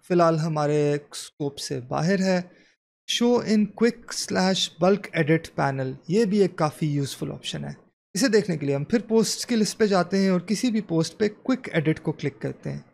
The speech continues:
यहाँ आप देख सकते हैं कि कैटेगरीज और टैग्स को,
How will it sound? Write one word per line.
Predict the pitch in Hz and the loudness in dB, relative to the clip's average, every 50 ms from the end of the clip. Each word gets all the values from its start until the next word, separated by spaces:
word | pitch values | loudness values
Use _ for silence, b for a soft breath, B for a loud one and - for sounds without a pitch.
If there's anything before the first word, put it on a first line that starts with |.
| _ _ _ _ _ - | _ _ _ _ _ -2
यहाँ | 170 208 233 240 | 2 4 4 4
आप | 247 208 | 4 2
देख | 180 220 233 - | 2 2 2 2
सकते | - 233 - - 233 | 0 -4 -2 0 2
हैं | 226 226 | 2 2
कि | 208 220 214 | 2 0 -2
कैटेगरीज | - - - 190 180 180 180 220 190 226 208 220 220 220 208 175 - | -2 0 2 2 4 4 4 2 2 4 4 4 4 4 2 2 -2
और | - - 190 190 | -4 -2 -2 -2
टैग्स | 185 - - 175 170 180 185 180 160 160 - | -2 -2 0 2 4 4 4 2 2 -2 -4
को, | - - 190 185 180 180 180 180 | 0 2 4 6 6 4 2 0